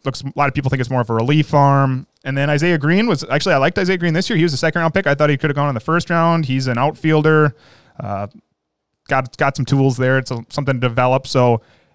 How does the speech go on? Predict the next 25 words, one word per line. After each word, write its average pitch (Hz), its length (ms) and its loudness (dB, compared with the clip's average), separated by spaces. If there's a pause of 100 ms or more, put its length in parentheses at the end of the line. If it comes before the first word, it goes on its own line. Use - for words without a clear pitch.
(220)
as 185 100 -8
far 175 180 4
as 180 100 -2
returns 165 380 2
go, 180 220 4
they're 156 140 0
gonna 196 160 0
get 147 240 0
two 151 160 0
guys 151 240 2
right 143 100 2
away. 131 140 4
I 104 60 -2
said, 120 160 -2
I 123 40 2
think 143 140 -2
they're 139 80 -2
gonna 135 140 0
slot 139 320 0
right 135 180 2
in 139 100 2
that 120 120 2
lineup, 135 360 0
but 113 300 -2 (460)
it, 135 200 -8